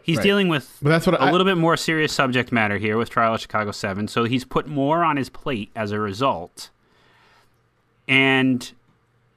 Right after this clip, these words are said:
Speaker 1: yeah, let's, uh, let's get into it. I mean, I think, I think that this, this movie to me felt like a, a director who graduated from one who was incapable of translating his own work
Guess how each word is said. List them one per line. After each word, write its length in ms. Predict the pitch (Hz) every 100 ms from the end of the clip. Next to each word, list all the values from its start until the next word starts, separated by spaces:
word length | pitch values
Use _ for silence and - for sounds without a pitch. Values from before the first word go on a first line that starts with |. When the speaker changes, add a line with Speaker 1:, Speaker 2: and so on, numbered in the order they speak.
| _
Speaker 1:
yeah, 220 | 180 277
let's, 320 | 104 131 - 139
uh, 180 | 127 139 -
let's 200 | 147 143
get 160 | - 165
into 320 | 208 - 98
it. 100 | 87
I 60 | 110
mean, 200 | 120 123
I 100 | 123
think, 380 | 156 151 - - _ _ _ _ _ _ _ _ -
I 140 | - 147
think 280 | - 196 -
that 300 | 175 147 - _
this, 280 | 139 151 -
this 260 | - 165 185
movie 200 | 180 180
to 120 | 156
me 140 | 143
felt 220 | 127 135 131
like 160 | 131
a, 160 | 139 127
a 80 | 127
director 460 | 117 117 120 135 117
who 100 | 107
graduated 760 | 104 113 127 131 135 135 135 - _ _ _ -
from 160 | 131
one 160 | 123 117
who 120 | 117
was 300 | 113 110 - _ -
incapable 640 | 131 156 170 151 143 135 127
of 80 |
translating 560 | - 135 131 127 127 123
his 180 | 123 113
own 220 | 117 117
work 340 | 110 110 -